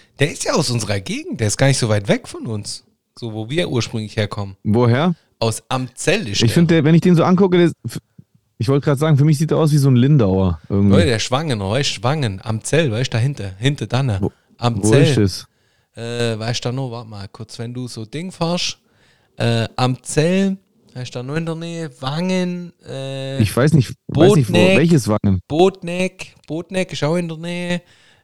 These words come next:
Speaker 1: Äh,
Speaker 2: Ich weiß, hab das,
Speaker 1: Wangen
Speaker 2: also ich
Speaker 1: im
Speaker 2: kenn die,
Speaker 1: Allgäu,
Speaker 2: die,
Speaker 1: im Allgäu,
Speaker 2: die
Speaker 1: im
Speaker 2: Ortsnamen
Speaker 1: Allgäu.
Speaker 2: kenn ich alle, aber ich kann's grad nicht.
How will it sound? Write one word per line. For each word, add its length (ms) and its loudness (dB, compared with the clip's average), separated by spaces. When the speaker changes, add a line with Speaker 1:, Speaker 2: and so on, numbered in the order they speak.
Speaker 1:
Äh, 440 -4
Speaker 2:
Ich 60 -8
weiß, 360 -2
hab 160 2
das, 120 2
Speaker 1:
Wangen 120 2
Speaker 2:
also 100 6
ich 80 4
Speaker 1:
im 40 -4
Speaker 2:
kenn 180 6
die, 140 6
Speaker 1:
Allgäu, 160 0
Speaker 2:
die, 120 0
Speaker 1:
im 100 -4
Allgäu, 380 -4
Speaker 2:
die 80 0
Speaker 1:
im 40 2
Speaker 2:
Ortsnamen 380 2
Speaker 1:
Allgäu. 40 -10
Speaker 2:
kenn 100 4
ich 140 2
alle, 120 4
aber 80 2
ich 100 0
kann's 220 -4
grad 220 0
nicht. 240 -4